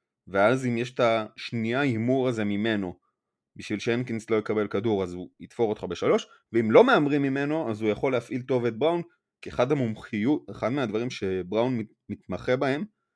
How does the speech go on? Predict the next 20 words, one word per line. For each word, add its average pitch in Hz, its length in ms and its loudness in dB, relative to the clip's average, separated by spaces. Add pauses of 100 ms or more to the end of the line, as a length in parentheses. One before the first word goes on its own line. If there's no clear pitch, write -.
(240)
זה 98 380 2
אליופים 123 480 2
ומסירות 98 460 -2
כאלה 117 300 2
לגבוהים, 98 560 0 (560)
וגם 101 540 4
אותם 143 240 2
הוא 127 100 0
עושה 120 160 -2
בצורה 117 300 -2
מאוד, 113 220 0 (200)
מאוד 107 260 2
מהירה, 110 280 0
והוא 101 120 0
יכול 110 300 2
לעשות 104 340 -2
את 95 80 -8
זה 98 100 -4
עם 92 140 -4
הנקינס. 185 400 -8